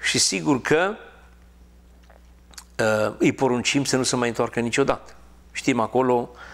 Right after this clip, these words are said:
o istorioară din Evanghelie unde un duh s-a dus, mai ia șapte duhuri mai rele decât el, se întoarce înapoi și spune că starea de pe urma omului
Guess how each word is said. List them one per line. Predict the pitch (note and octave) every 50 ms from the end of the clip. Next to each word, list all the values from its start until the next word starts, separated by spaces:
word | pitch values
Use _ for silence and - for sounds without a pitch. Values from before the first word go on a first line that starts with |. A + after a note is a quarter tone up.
| - - - - - - -
o | A#2+ A#2+ B2+ A#2
istorioară | A#2 A2 - - A#2 G#2+ A2+ A#2 B2 B2 B2 B2 C3+ C#3 - -
din | A#2+ A2+ A2 -
Evanghelie | - A#2 G#2 G#2+ G#2 G2+ G#2 B2 C3+ C3+ C#3 C3+
unde | B2+ B2 A2+ G2+ G#2 G2+
un | G2+ G#2+ G#2 G#2
duh | A#2+ C3+ C#3
s-a | - - A#2 G2+
dus, | F#2+ G#2 D3 F3+ F#3+ - - - - - - - - - - - - - - - - - -
mai | - A2+ B2+
ia | D3 C#3+
șapte | - - D3 C3 - - B2
duhuri | G#2+ A#2+ B2+ - - B2+ A2+ G#2
mai | A2+ C3 D3+ D#3
rele | C#3 C3 B2+ B2+ A#2+ A#2 A2 G2+ - -
decât | A#2+ G#2 - - A2 G2 - -
el, | A#2 A2 A#2+ D3 D#3+
se | - - C3
întoarce | A2+ G#2+ A#2+ A2+ A2 - A#2
înapoi | A2+ A2 G#2+ - C3+ C3+ B2+ B2 A#2+
și | - -
spune | G#2+ - - A#2+ A#2 A2
că | G2+ F#2
starea | - - B2+ A#2 A2+ G2+
de | F#2+ G2
pe | - A2
urma | A2+ C3+ C3 B2 A2 G2+
omului | G#2 A2+ B2 C3 C3+ C3+ C3+ -